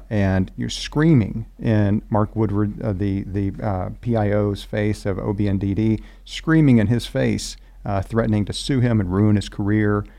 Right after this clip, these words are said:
uh, for allegedly not following the Open Records Act. Um, and so whenever you start your legal career off with someone like that, uh, I think that who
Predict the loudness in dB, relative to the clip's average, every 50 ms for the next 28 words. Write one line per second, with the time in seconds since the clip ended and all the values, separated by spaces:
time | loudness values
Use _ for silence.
0 | -20 -16 -8 -4 -2 0 0 0 0 -2 -2 -2 -2 0 0 -2 -4 -6 -8 -4
1 | -2 -2 -2 0 0 0 0 0 0 0 -2 -2 -2 -2 0 2 2 2 2 2
2 | 0 -2 -2 -4 0 0 0 0 0 0 -2 0 2 2 2 2 0 -4 -8 -16
3 | -16 -16 -16 -14 -8 -4 -2 0 2 2 2 2 2 0 -2 -4 -6 -12 -12 -10
4 | -10 -6 -2 2 2 4 4 2 2 2 4 4 4 4 4 4 4 4 2 -2
5 | -8 -10 -4 -2 0 2 2 2 2 0 -2 -6 -12 -20 -20 -18 -4 0 2 2
6 | 2 2 0 0 2 2 2 4 2 2 0 0 -2 0 2 2 4 4 4 4
7 | 2 2 2 0 -2 -6 -12 -20 -20 -20 -14 -10 -10 -6 -2 2 2 4 4 4
8 | 2 2 0 -2 -2 -2 0 0 2 0 -2 -4 -8 -16 -20 -20 -20 -14 -8 -4
9 | -2 -2 -2 0 -2 -2 0 0 0 0 0 0 0 0 0 -2 -6 -10 -4 0
10 | 2 2 2 0 -2